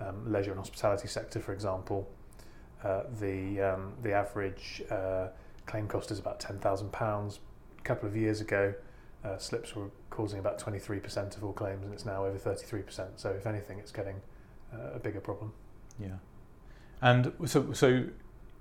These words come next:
Speaker 2: what can be done about this then? So, you know, if you run a supermarket or a leisure centre or whatever, I mean, where, where would you start? Would it be getting a risk assessment done, or?
Speaker 1: Yeah, we've, we've developed, uh, a couple of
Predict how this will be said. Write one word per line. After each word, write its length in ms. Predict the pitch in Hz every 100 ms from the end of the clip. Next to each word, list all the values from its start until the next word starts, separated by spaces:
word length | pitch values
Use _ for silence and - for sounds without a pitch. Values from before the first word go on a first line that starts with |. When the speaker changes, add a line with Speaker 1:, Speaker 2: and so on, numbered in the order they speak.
| - -
Speaker 2:
what 300 | - 143 143
can 120 | 147 135
be 80 |
done 220 | 113 123 107
about 260 | 95 98
this 180 | 113 -
then? 180 | 98 95
So, 160 | 113
you 180 | 107 131
know, 120 | 107
if 100 | 101
you 80 | 107
run 120 | 104
a 40 | 98
supermarket 760 | - - 120 117 110 110 98
or 120 | 107 107
a 20 |
leisure 240 | 117 110
centre 400 | 98 113 107 110
or 100 | 107 107
whatever, 240 | 110 107
I 40 | 107
mean, 100 | 113
where, 180 | 113 113 - - -
where 220 | 127 123
would 160 | 123
you 80 | 120
start? 800 | - - - 131 95 - - - -
Would 120 | - 113
it 80 |
be 240 | 113 107 - -
getting 220 | 113 110
a 20 |
risk 240 | 110 -
assessment 420 | - - - 110 123
done, 320 | 123 131 131
or? 300 | 101 98 98 - - - - - - - -
Speaker 1:
Yeah, 160 | 180 156
we've, 240 | 185 180
we've 220 | 196 196
developed, 540 | 180 175 156 147 - -
uh, 300 | 139 123 123
a 60 | -
couple 320 | - - 131
of 180 | 117